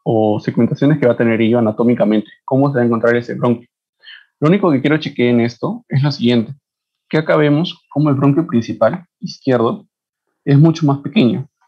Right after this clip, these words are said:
e incluso está dentro de, o sea, las estructuras como venas o arterias, eh, están rodeándolo como tal. En cambio acá, el personaje principal del hilio pulmonar, eh, derecho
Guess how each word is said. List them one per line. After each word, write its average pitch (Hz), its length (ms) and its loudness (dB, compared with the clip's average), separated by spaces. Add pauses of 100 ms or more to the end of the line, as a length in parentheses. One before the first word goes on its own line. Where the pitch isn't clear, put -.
e 120 100 -2
incluso 143 720 0
está 127 280 0
dentro 139 340 4
de, 101 340 0 (240)
o 139 80 -2
sea, 139 100 2
las 127 200 0
estructuras 143 420 -4
como 107 240 -2
venas 131 300 2
o 123 80 -2
arterias, 120 560 -4 (600)
eh, 110 640 2
están 143 220 -2
rodeándolo 117 520 0
como - 200 -4
tal. 110 180 -4 (280)
En 139 140 0
cambio 175 220 4
acá, 165 320 0
el - 340 -4
personaje 123 400 0
principal 120 420 -2
del 110 180 2
hilio 117 380 0 (460)
pulmonar, 110 720 0
eh, 104 440 -4
derecho 117 500 -2